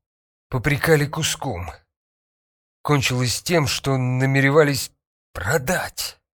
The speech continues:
Фу, опускаю грязь подробностей.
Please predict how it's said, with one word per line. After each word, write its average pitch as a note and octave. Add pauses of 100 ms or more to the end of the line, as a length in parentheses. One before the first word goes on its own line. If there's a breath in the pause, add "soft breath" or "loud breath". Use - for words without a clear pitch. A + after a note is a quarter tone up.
(840)
Фу, - (1120 loud breath)
опускаю C3
грязь A#2
подробностей. F#2+